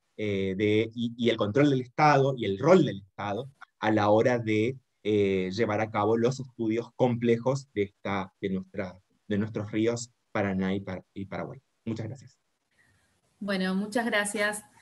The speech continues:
Speaker 2: Eh, bueno, ahora vamos a pasar a las preguntas. Eh, la idea es que los que quieran, eh, bueno, utilizar el micrófono levanten la mano y si no, la escriben en el chat.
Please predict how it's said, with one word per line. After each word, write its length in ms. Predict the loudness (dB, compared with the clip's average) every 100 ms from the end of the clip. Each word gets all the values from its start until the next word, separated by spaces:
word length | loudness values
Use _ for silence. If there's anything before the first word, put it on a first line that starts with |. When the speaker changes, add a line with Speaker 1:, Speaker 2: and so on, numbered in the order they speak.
| _ _ _
Speaker 2:
Eh, 440 | -6 -4 -2 -2 -2 0
bueno, 340 | 0 2 0
ahora 280 | 0 2 2
vamos 300 | 4 2 2
a 80 | -4
pasar 320 | -6 -4 0
a 60 | 0
las 160 | -2
preguntas. 720 | -6 -4 0 2 2 2 0 -4 -12
Eh, 260 | -6 -6 -4
la 100 | -4
idea 460 | -4 -2 -2 -2
es 120 | -4
que 360 | -8 -6 -6 -6
los 160 | -8 -12
que 200 | -14 -12
quieran, 800 | -8 -4 -4 -4 -6 -6 -8 -10
eh, 380 | -16 -16 -18 -20 _ _ _ -18
bueno, 180 | -16
utilizar 360 | -16 -18 -10 -8
el 80 | -8
micrófono 380 | -8 -10 -10 -8
levanten 400 | -6 -6 -8 -8
la 100 | -6
mano 320 | -4 -2 -2 -2
y 60 | -8
si 140 | -12
no, 240 | -12 -10 -10
la 120 | -14
escriben 320 | _ -16 -10
en 80 | -10
el 140 | -10
chat. 240 | -2 -2